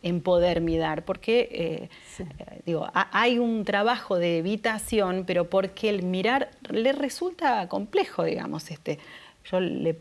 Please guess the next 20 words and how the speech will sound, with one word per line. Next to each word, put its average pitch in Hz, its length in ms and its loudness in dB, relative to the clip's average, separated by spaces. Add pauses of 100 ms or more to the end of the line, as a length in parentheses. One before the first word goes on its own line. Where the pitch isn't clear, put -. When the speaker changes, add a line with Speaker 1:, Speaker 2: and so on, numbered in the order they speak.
Speaker 1:
le 170 240 -2
puedo, 190 640 2
digamos, 160 340 -12
muchas 170 320 -8
veces, 196 300 -2
digamos, 165 220 -8
¿no? 208 180 -2
En 220 120 -2
el 240 140 0
marco 294 320 2
de 233 80 4
un 214 80 -2
trabajo, 190 800 0
con 202 180 0
una 208 220 0
transf-, 175 300 -2
la 165 180 0
transferencia 165 720 -6
operando, 170 760 0
digamos, 143 300 -4